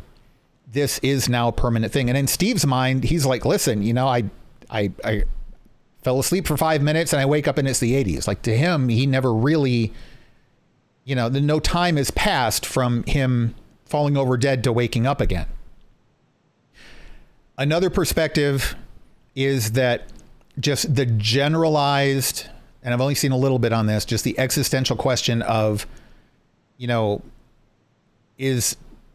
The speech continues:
to what extent, and I'm not g-, trying to comment one way or the other, to what extent is somebody's body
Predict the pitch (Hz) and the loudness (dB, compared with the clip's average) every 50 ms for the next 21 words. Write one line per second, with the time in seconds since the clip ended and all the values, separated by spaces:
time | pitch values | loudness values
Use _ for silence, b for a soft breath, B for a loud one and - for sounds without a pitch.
0 | _ _ B B B B B B B B - - - 147 131 127 139 151 175 175 | _ _ B B B B B B B B -4 -2 0 0 2 2 2 2 2 0
1 | - - - - 160 151 143 139 - - 120 127 135 143 151 147 120 147 - - | 0 -2 -2 0 0 2 2 2 0 0 0 2 2 2 0 0 -2 -4 -6 -6
2 | 123 113 - - 151 139 123 - 151 143 139 139 117 127 127 123 120 120 117 110 | -6 -4 -2 -2 0 0 0 0 0 0 0 0 0 0 0 2 2 2 2 2
3 | 101 113 120 110 101 92 - - 113 120 127 131 - - - 135 131 127 123 120 | 2 2 2 2 0 0 0 0 0 2 0 0 -2 -2 -2 0 0 0 -2 -4
4 | - - - b b b b b b b _ _ _ 131 131 120 - - 147 139 | -8 -14 -20 b b b b b b b _ _ _ -6 -4 -4 -2 -2 0 0
5 | 143 127 131 127 123 110 95 92 87 127 127 131 131 127 120 113 113 110 110 | 2 2 2 2 2 2 0 0 0 0 2 2 2 2 2 2 2 0 -2